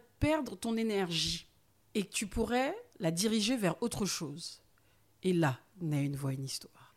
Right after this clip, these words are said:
C'est-à-dire que toute l'énergie que je déversais sur lui en, en, en répondant du tac au tac, j'ai arrêté. Et je lui ai dit, « Tiens, tu vas trouver un truc à faire, <laughs> parce qu'apparemment, c'est parce que t'as rien à faire que t'es en train de faire ça. Trouve un truc à faire. »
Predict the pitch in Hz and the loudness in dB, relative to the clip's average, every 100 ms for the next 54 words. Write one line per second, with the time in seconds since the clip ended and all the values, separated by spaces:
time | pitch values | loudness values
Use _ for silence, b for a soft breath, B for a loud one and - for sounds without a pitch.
0 | - - 180 175 175 202 170 185 - - | -12 -6 -2 0 0 -2 -4 -4 -4 0
1 | 427 - 269 247 226 202 185 170 165 202 | 0 2 2 4 6 6 6 4 2 0
2 | 180 - _ - 151 170 160 262 226 208 | -4 -10 _ -6 -2 0 0 0 2 2
3 | - 220 202 214 185 175 185 196 190 175 | 2 0 0 -2 -2 -2 -2 -2 2 2
4 | 160 B B B - 170 175 165 175 185 | 0 B B B -2 -2 2 2 4 2
5 | 185 190 202 196 185 302 294 247 - 233 | 2 2 2 0 0 0 2 0 2 0
6 | - - - _ b b b b _ 170 | 0 -12 -20 _ b b b b _ -4
7 | 208 202 196 196 220 285 - _ - - | 2 4 4 2 2 0 0 _ -20 -20
8 | _ _ 196 202 226 240 196 180 - 175 | _ _ -4 0 2 2 2 0 0 -6
9 | - 190 175 - 240 147 - 165 - 220 | 0 2 2 2 0 0 -2 -6 -2 -2
10 | - 175 165 170 190 - B B - 240 | 0 -2 0 2 0 -2 B B 0 4
11 | 233 - 196 185 196 202 196 196 151 135 | 4 4 0 2 4 4 4 4 0 -2
12 | 165 160 156 156 160 147 147 - - _ | -6 -4 -4 -2 -4 -4 -8 -12 -20 _
13 | B B B B - 339 294 - 247 196 | B B B B 2 4 4 0 -4 -6
14 | - | -8